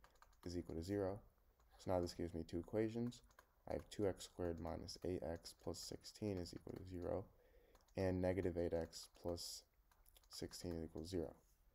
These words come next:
So for two x squared minus eight x plus sixteen equals zero, I'm gonna first start by dividing all my terms by two. So now I have x squared minus four x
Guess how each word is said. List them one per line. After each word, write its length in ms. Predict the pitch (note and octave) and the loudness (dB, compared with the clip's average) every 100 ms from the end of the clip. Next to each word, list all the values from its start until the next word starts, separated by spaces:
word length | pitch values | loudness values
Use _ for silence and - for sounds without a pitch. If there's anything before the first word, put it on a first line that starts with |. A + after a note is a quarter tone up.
| - - - - - | -20 -20 -20 -20 -18
So 300 | - - G2 | 0 8 8
for 100 | F#2+ | 8
two 220 | F#2+ - B2+ | 2 6 6
x 140 | B2+ | 6
squared 200 | - G2 | 2 4
minus 240 | F#2 F2+ - | 4 4 2
eight 80 | |
x 140 | F#2 - | 2 0
plus 160 | F2 | -6
sixteen 360 | - F2+ - F#2+ | -4 -4 0 -2
equals 200 | - E2 | 0 -4
zero, 220 | F2 E2+ | 2 2
I'm 80 | D2+ | 4
gonna 100 | F2 | 0
first 260 | - G#2+ G#2+ | 2 0 4
start 280 | F#2+ E2+ | 4 6
by 100 | E2+ | 6
dividing 400 | F2 E2+ E2+ F2 | 4 6 6 6
all 140 | D#2+ F2 | 4 4
my 160 | E2+ | 4
terms 300 | E2 E2 E2+ E2+ | 0 -2 -4 -2
by 140 | D#2 D2+ | -2 -2
two. 280 | - F2+ - - - - - | -2 -2 -2 -8 -18 -20 -20
So 140 | - F#2 | -4 2
now 60 | |
I 40 | E2+ | 2
have 100 | D2 | 2
x 200 | F#2+ - | -2 -2
squared 260 | - E2+ | -2 0
minus 320 | E2+ E2 D#2+ - | 0 0 -2 -2
four 280 | F#2+ F2+ - | 2 4 4
x 300 | D#2+ - | 0 -2